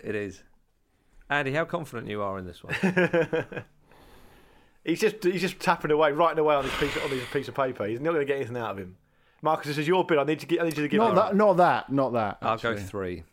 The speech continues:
Speaker 2: Andy?
Speaker 3: I'm gonna take four.
Speaker 1: I thought he might. I couldn't quite remember the fourth.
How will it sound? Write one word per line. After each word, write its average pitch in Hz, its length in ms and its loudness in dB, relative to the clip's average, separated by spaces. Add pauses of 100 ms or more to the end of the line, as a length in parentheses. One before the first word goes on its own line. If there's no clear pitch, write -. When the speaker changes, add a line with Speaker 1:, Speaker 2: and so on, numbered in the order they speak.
(1300)
Speaker 2:
Andy? 147 400 -2 (360)
Speaker 3:
I'm 143 60 0
gonna 139 60 2
take 127 240 0
four. 117 500 0 (480)
Speaker 1:
I 95 60 -20
thought 101 220 -10
he 90 100 -8
might. 85 240 -10 (840)
I - 160 -16
couldn't 123 220 -10
quite 117 220 -4
remember 104 320 -8
the 95 80 -10
fourth. 92 420 -12